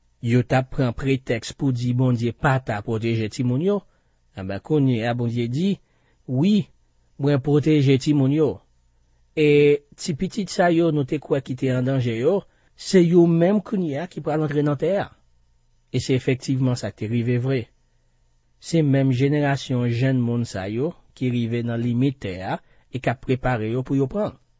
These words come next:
e se ak moun sa yo ke Moyiz ap pale kounyeya. Epi lè pèp la vin rann kont gwosè peche yo te fè kadès Baneya a, lè yo fini pa konprann kòman Bondye te fache, e ke yo ta gen pou yo te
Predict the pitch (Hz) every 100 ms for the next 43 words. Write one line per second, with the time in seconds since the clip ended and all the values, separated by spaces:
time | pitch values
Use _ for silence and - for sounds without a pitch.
0 | _ _ _ _ _ - 131 139 113 139
1 | 139 131 101 107 131 127 117 107 117 107
2 | - 107 104 104 110 104 131 - _ _
3 | _ _ _ _ _ _ _ _ _ _
4 | _ _ _ _ - 165 175 220 220 214
5 | _ _ - 143 208 - 180 - 156 139
6 | 143 147 135 123 113 - 196 - 151 131
7 | 131 139 127 - 143 - 110 104 - 113
8 | 98 - 107 104 95 98 104 120 95 90
9 | 113 131 _ _ _ _ _ _ - 160
10 | 185 175 - 226 190 156 143 147 127 143
11 | 185 160 147 139 127 131 120 113 110 -
12 | 104 - - 202 170 - _ - 127 143
13 | 131 127 135 123 117 127 120 113